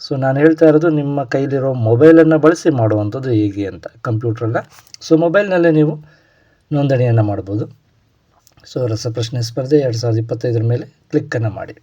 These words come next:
So, ಇಲ್ಲಿ ಕೂಡ ಒಂದು ನೋಟಿಫಿಕೇಶನ್ ಬರುತ್ತೆ. So, ಕ್ಲೋಸ್ ಮಾಡ್ಕೊಳ್ಳಿ. So, ಹಿಂದಿನ ವಿಡಿಯೋದಲ್ಲಿ ನಾನು ನಿಮಗೆ ಹೇಳಿದ್ದೆ, so, ಏನೇನು ಮಾಹಿತಿಗಳು ಇರ್ತದೆ ಅಂತ. So, ಅದನ್ನೆಲ್ಲ ಬೇಕಾದರೆ ನೀವು ಒಂದು ಬಾರಿ ಓದ್ಕೋತಾ ಬರ್ಬೋದು.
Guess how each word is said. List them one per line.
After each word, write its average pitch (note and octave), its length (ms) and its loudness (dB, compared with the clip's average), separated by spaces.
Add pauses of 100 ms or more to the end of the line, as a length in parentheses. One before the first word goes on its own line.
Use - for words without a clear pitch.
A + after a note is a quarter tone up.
(920)
So, C#3 120 -2
ಇಲ್ಲಿ B2 200 -4
ಕೂಡ B2 180 -4 (240)
ಒಂದು A2 160 -2
ನೋಟಿಫಿಕೇಶನ್ A2+ 680 -4
ಬರುತ್ತೆ. B2 320 -2 (460)
So, A2+ 140 -10
ಕ್ಲೋಸ್ A2 280 -2
ಮಾಡ್ಕೊಳ್ಳಿ. A2 400 -4 (1200)
So, C#3+ 100 -4
ಹಿಂದಿನ D#3+ 320 2
ವಿಡಿಯೋದಲ್ಲಿ D3+ 480 4
ನಾನು C3+ 200 -2
ನಿಮಗೆ A#2+ 280 -2
ಹೇಳಿದ್ದೆ, C3 540 0 (580)
so, C#3+ 140 -2
ಏನೇನು C3 340 -2
ಮಾಹಿತಿಗಳು B2 540 -2
ಇರ್ತದೆ A#2 420 -2
ಅಂತ. G#2+ 220 -4 (520)
So, D#3+ 280 6 (200)
ಅದನ್ನೆಲ್ಲ C3+ 520 0
ಬೇಕಾದರೆ A#2+ 400 -2
ನೀವು C3+ 440 -4
ಒಂದು A#2 200 -2
ಬಾರಿ A2 280 -4 (180)
ಓದ್ಕೋತಾ A2+ 440 -4
ಬರ್ಬೋದು. A2 640 -4